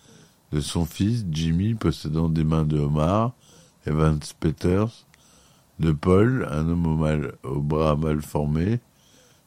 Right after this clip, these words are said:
de Suzy, une femme dont le corps s'est arrêté au ventre, d'un homme souffrant de nanisme, MIP,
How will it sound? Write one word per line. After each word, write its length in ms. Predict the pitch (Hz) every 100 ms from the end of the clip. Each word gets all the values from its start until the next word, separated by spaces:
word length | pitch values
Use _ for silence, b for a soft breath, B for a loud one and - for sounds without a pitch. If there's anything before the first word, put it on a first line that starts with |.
| -
de 100 | 78
Suzy, 480 | - 87 80 95 107
une 120 | 95
femme 340 | - 80 82
dont 160 | 82 78
le 80 | 73
corps 260 | - 80
s'est 280 | - 76 -
arrêté 320 | 73 71 -
au 100 | 78
ventre, 520 | 76 80 95 107 - _ B B B B B B
d'un 440 | 78 82 82 78 80
homme 260 | 90 87
souffrant 480 | 80 85 78 - 80
de 60 | 78
nanisme, 640 | 80 80 80 90 110 107
MIP, 480 | 82 78 98 -